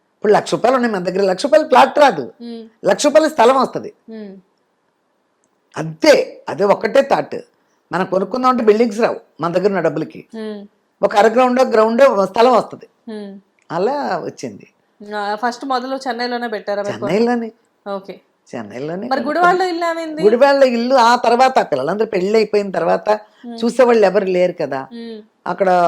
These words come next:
Speaker 1: ఒక ఉన్నారు మాకు ఇంట్లో అద్దెకున్న వాళ్ళే నలుగురు పోస్టర్లు అద్దెకి ఇచ్చి వచ్చే కదా.
Speaker 2: మ్మ్.
Speaker 1: అమ్మ అంతా ఇల్లు బాగా చూసుకునే వాళ్ళు, వాళ్ళు ఈ సొంతంగా ఇల్లు కట్టుకున్నారు.
Speaker 2: ఓహో.
Speaker 1: ఇల్లు కట్టుకు వెళ్ళిపోయి వాళ్ళ అబ్బాయి అమెరికాలో ఉంటే అమెరికా వెళ్తున్నారు.
Speaker 2: ఓకే.
Speaker 1: ఈ ఇంట్లో అద్దె ఉన్న వాళ్ళు ఆ అద్దె రెంట్‌లు తీసుకురావడం,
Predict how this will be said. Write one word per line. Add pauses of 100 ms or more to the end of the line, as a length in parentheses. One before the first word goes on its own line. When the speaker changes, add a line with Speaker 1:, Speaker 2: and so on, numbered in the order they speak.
(260)
Speaker 1:
ఒక
ఉన్నారు
మాకు
ఇంట్లో
అద్దెకున్న
వాళ్ళే
నలుగురు
పోస్టర్లు
అద్దెకి
ఇచ్చి
వచ్చే
కదా.
Speaker 2:
మ్మ్.
Speaker 1:
అమ్మ
అంతా
ఇల్లు
బాగా
చూసుకునే
వాళ్ళు, (580)
వాళ్ళు
ఈ
సొంతంగా
ఇల్లు
కట్టుకున్నారు. (280)
Speaker 2:
ఓహో. (140)
Speaker 1:
ఇల్లు
కట్టుకు
వెళ్ళిపోయి
వాళ్ళ
అబ్బాయి
అమెరికాలో
ఉంటే
అమెరికా
వెళ్తున్నారు. (420)
Speaker 2:
ఓకే.
Speaker 1:
ఈ
ఇంట్లో
అద్దె
ఉన్న
వాళ్ళు
ఆ
అద్దె
రెంట్‌లు
తీసుకురావడం,